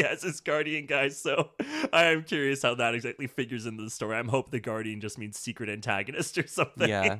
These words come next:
Speaker 2: Is he, like, a wizard or something?
Speaker 1: Uh, he made him look like a knight, so I was
Speaker 2: Oh,
Speaker 1: like, "That's
Speaker 2: okay.
Speaker 1: kinda cool."
Speaker 2: Yeah, yeah, yeah.
Speaker 1: Like, that is my vibe. I tend
Speaker 2: Mm-hmm.
Speaker 1: to play, uh, I don't know. I guess I'm all over the place. I, I'm trying to go through all the D and D classes when I am playing. Like, right now, my, I have a warlock, a paladin.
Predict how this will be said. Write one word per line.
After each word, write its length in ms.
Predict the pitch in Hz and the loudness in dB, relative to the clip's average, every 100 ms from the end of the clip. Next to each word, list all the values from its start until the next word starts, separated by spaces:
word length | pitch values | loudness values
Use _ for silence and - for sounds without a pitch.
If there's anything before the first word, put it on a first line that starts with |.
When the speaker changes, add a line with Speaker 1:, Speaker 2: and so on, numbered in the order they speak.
| 247 | -4
Speaker 2:
Is 180 | - 104 | -6 -2
he, 60 | 117 | -2
like, 140 | 110 | 0
a 60 | 101 | -2
wizard 440 | 101 101 104 104 | -2 -4 -4 -6
or 80 | 110 | -8
something? 460 | 120 113 117 113 117 - | -10 -8 -8 -8 -6 2
Speaker 1:
Uh, 200 | 143 151 - | 4 4 0
he 160 | 147 | -2
made 180 | 175 185 | 2 2
him 80 | 339 | 2
look 140 | 339 | -2
like 120 | 208 156 | 0 -2
a 80 | |
knight, 420 | 113 110 123 98 - | 0 2 2 0 -6
so 160 | 127 110 | -4 2
I 40 | |
was 100 | 110 | 4
Speaker 2:
Oh, 20 | 131 | 6
Speaker 1:
like, 100 | 123 | 4
"That's 40 | 117 | 4
Speaker 2:
okay. 40 | 113 | 2
Speaker 1:
kinda 120 | 101 | 0
cool." 180 | - 98 | -4 -4
Speaker 2:
Yeah, 100 | 170 | -2
yeah, 160 | 170 170 123 | -2 -4 -4
yeah. 40 | |
Speaker 1:
Like, 160 | 120 120 | -6 0
that 160 | 135 | 2
is 140 | 131 120 | 2 0
my 160 | 101 | -2
vibe. 300 | 95 98 101 | -2 -2 0
I 80 | 101 | 0
tend 100 | 113 117 | 0 2
Speaker 2:
Mm-hmm. 140 | 98 | 0
Speaker 1:
to 60 | 104 | -2
play, 320 | - 101 98 | -4 -4 -4
uh, 220 | 95 95 90 _ _ _ _ | -4 -6 -8 _ _ _ _
I 40 | - | 2
don't 180 | 247 113 | 4 2
know. 40 | - | 2
I 80 | 202 | 0
guess 160 | 262 | 0
I'm 80 | 240 | 2
all 140 | 139 117 | 2 2
over 140 | 110 | 0
the 60 | 95 | -2
place. 200 | 95 98 | -4 -2
I, 160 | 131 135 | 0 0
I'm 120 | 127 131 | -2 -4
trying 180 | 185 156 | -4 -4
to 40 | |
go 160 | 120 107 | -2 -4
through 160 | 110 | -4
all 100 | 101 | -4
the 80 | 98 | -4
D 160 | 98 95 | -6 -8
and 80 | 92 | -8
D 100 | 92 | -10
classes 380 | - 95 98 104 | -6 -6 -6 -10
when 100 | 90 | -12
I 120 | 92 | -12
am 120 | 90 | -14
playing. 220 | - 95 | -12 -10
Like, 120 | 98 98 | -8 -6
right 160 | 101 | -6
now, 180 | 98 92 | -6 -8
my, 160 | 95 95 - _ | -8 -12 -14 _
I 140 | - 104 | -10 -6
have 240 | 92 92 | -6 -6
a 240 | 95 92 92 _ _ _ _ _ - | -6 -8 -10 _ _ _ _ _ -6
warlock, 640 | 113 131 127 127 127 - 101 | 0 2 4 4 4 0 -10
a 100 | 101 | -8
paladin. 840 | - 113 107 104 107 107 104 107 | -2 0 0 0 -2 -4 -6 -10